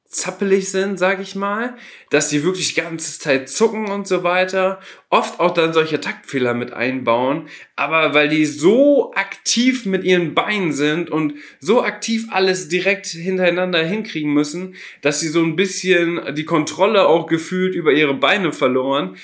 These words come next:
und dass das immer wieder passiert, ne? Also man sieht das ja wirklich dann im Grand Prix und so, da auf dem Turnier, wo wir mit Samurai auch waren, wenn da mal ein Pferd war, was dann da Grand Prix geritten ist, da konnte man wirklich sehen, es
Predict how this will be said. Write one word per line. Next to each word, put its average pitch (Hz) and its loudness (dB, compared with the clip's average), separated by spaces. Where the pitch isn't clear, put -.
und 123 -6
dass 160 -2
das 147 -4
immer 175 0
wieder 180 0
passiert, 110 -2
ne? 127 -2
Also 147 0
man 143 0
sieht 165 -6
das 151 -4
ja 135 -2
wirklich 165 -6
dann 143 0
im 135 0
Grand 127 -4
Prix 196 -4
und 185 -4
so, 180 -4
da 160 2
auf 143 2
dem 143 -4
Turnier, 151 -2
wo 135 -6
wir 135 0
mit 127 -2
Samurai 170 -2
auch 160 -4
waren, 156 -6
wenn 139 0
da 175 2
mal 170 0
ein 160 -4
Pferd 165 -6
war, 151 -2
was 139 -4
dann 143 0
da 135 2
Grand 127 -4
Prix 185 -4
geritten 165 -6
ist, 160 -10
da 135 0
konnte 185 2
man 165 2
wirklich 175 -4
sehen, 160 2
es 123 -4